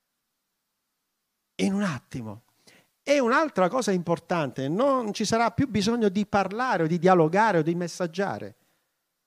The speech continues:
C'è il messaggio direttamente mentale. Ci si parla e ci si capisce. E la cosa anche più bella, avremo una mente libera.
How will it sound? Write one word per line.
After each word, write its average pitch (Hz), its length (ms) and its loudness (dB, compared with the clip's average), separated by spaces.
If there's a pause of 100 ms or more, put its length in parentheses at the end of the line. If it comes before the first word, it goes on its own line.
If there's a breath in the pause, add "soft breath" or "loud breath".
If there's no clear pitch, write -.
(540)
C'è - 140 2
il 190 100 4
messaggio 185 540 0
direttamente 185 680 -4
mentale. 117 840 -4 (800)
Ci - 120 -6
si 170 160 -2
parla 180 540 0 (180 soft breath)
e 156 120 -4
ci - 100 -4
si 180 140 -4
capisce. 120 720 -4 (840)
E - 80 -6
la 139 100 -2
cosa 175 200 -4
anche 165 220 -8
più - 140 -14
bella, 123 400 -4
avremo 147 280 -4
una 135 140 -4
mente 139 680 -6 (380)
libera. 104 480 -10